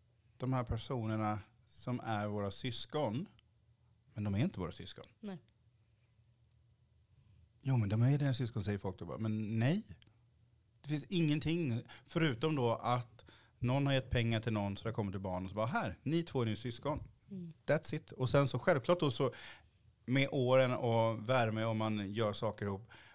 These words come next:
Speaker 1: Men som du säger, och det är faktiskt någonting jag kanske inte har tänkt så mycket på innan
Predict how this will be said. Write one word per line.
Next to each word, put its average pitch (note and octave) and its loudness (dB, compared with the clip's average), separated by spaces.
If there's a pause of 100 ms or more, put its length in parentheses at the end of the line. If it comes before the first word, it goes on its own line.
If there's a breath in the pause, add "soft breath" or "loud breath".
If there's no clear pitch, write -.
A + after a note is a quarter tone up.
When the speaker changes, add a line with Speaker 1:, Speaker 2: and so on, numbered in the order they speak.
Speaker 1:
Men C3+ 0 (640)
som C3+ 2
du B2+ 6
säger, A#2 4
och A#2+ -2
det C3 0
är C#3 2
faktiskt B2 -4
någonting A#2+ 0
jag A#2 2
kanske C3+ -2
inte A#2+ -2
har - -6
tänkt G#2+ -6
så G#2+ -8
mycket G#2 -6
på G2+ -2
innan G2+ -2